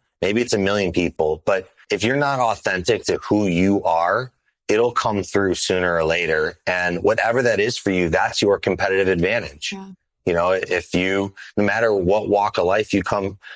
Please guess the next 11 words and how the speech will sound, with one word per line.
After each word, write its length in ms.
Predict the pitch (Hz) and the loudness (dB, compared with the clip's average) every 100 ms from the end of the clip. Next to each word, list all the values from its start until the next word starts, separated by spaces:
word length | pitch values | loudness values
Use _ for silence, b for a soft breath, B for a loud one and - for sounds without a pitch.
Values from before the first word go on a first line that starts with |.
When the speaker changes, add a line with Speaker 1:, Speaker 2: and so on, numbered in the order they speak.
| B _ | B _
Speaker 1:
what, 480 | - 98 98 107 - | -2 2 2 0 0
where 220 | 101 107 | 2 2
you 160 | 117 107 | 2 0
come 240 | 117 107 | -2 -2
from, 480 | - 104 95 95 92 | -2 0 0 0 0
what 100 | 87 | 0
language 340 | 92 110 104 | 0 0 2
you 60 | 95 | 0
speak, 400 | - - 95 85 | 0 -2 -2 0
your 80 | 82 | -2
ethnicity, 720 | - 113 113 110 101 95 | 2 0 2 0 0 0